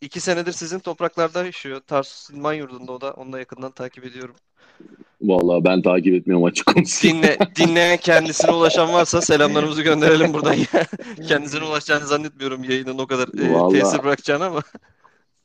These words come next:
Speaker 2: Futbolumuzun en güzel karakterlerinden birisi ya. Saygıları göndeririz yani.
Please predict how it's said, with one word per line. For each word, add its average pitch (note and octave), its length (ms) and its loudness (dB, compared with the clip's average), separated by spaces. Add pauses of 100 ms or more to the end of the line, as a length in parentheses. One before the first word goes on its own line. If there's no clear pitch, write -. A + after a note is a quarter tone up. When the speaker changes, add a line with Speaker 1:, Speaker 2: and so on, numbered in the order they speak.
(880)
Speaker 2:
Futbolumuzun A#2+ 920 2
en C3 220 2
güzel C3 240 0
karakterlerinden B2 880 -2
birisi A#2 280 -10
ya. F#2+ 220 -8
Saygıları F#2+ 500 -6
göndeririz G2 520 -8
yani. D#2 280 -10